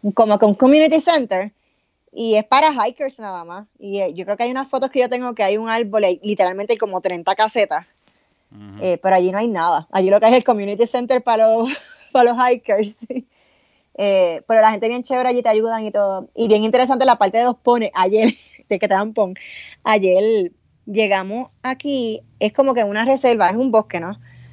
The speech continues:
Speaker 1: Y no hay nada de señal, ¿sabes? No hay nada. Y nosotros como que, ¿cómo carajo vamos a llegar al pueblo? Ni siquiera podemos pedir un Uber ni nada.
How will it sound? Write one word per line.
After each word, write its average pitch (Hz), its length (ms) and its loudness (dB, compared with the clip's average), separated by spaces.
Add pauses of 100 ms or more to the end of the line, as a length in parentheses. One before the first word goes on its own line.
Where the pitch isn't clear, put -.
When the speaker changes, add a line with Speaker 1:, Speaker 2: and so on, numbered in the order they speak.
(100)
Speaker 1:
Y 220 80 0
no 220 100 4
hay 214 80 2
nada 233 360 2
de 226 100 0
señal, 175 420 -8
¿sabes? 165 300 -4
No 175 100 -8
hay 202 60 -4
nada. 175 280 -4
Y 190 60 -2
nosotros 196 240 -6
como 170 200 -12
que, 170 100 -2
¿cómo 165 240 -6
carajo 208 240 4
vamos 233 240 2
a - 20 0
llegar 240 220 4
al 233 100 0
pueblo? 254 280 0
Ni 240 100 -8
siquiera 185 320 -4
podemos 196 240 -8
pedir 233 240 -2
un 226 100 -8
Uber 226 260 -2
ni 226 120 -6
nada. 202 420 -4